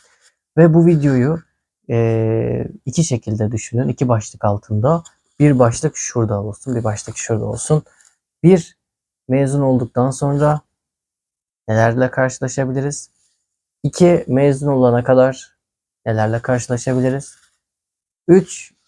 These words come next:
bu videoda tabii nelerle karşılaşacağız? Bu. Şimdi birinciye gelecek olursak, yani mezun olduktan sonraya gelecek olursak.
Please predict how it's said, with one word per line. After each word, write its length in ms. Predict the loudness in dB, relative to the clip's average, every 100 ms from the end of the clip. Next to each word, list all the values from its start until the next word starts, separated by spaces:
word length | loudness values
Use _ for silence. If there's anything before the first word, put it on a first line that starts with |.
| _ _ _ 0
bu 120 | 2
videoda 480 | 2 4 4 4 2
tabii 260 | -6 -4 -2
nelerle 360 | 0 0 -2
karşılaşacağız? 760 | -4 -6 -6 -10 -10 -10 -12 -12 -4
Bu. 180 | -4 -4 _ -20 -20 -20 -10
Şimdi 400 | 2 4 4 4
birinciye 500 | 2 4 2 0 0
gelecek 440 | 0 0 -2 -2
olursak, 380 | -2 -4 -8 -12
yani 200 | -8 -6
mezun 320 | -2 -2 -2 0
olduktan 440 | -2 -2 -6 -6
sonraya 380 | -4 -4 -2 -4
gelecek 420 | -4 -6 -6 -6
olursak. 520 | -2 -2 -4 -14 -16